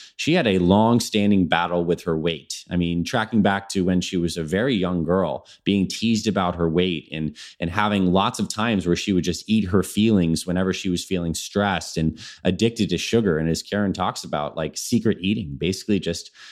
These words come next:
eating her feelings and, and being in this cycle. And Karen was able to finally break free of that with this Fit Mother program, drop over thirty pounds, get strong, but most importantly, three years into this program,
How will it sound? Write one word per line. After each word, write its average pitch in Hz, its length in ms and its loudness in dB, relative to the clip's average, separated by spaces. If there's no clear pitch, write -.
eating 117 220 4
her 113 80 8
feelings 117 520 2
and, 85 140 -2
and 90 220 2
being 110 220 2
in 110 120 4
this 104 180 2
cycle. 90 500 -4
And 107 100 6
Karen 135 280 4
was 117 140 4
able 127 160 4
to 101 60 2
finally 107 420 2
break 104 340 6
free 123 280 2
of 90 120 2
that 87 340 0
with 104 160 8
this 104 160 4
Fit 107 140 2
Mother 85 240 4
program, 85 580 2
drop 98 280 4
over 85 180 2
thirty 87 320 2
pounds, 110 640 4
get 110 220 4
strong, 107 560 2
but 85 80 2
most 107 240 4
importantly, 101 580 2
three 131 400 2
years 147 460 4
into 120 240 4
this 98 200 6
program, 113 600 4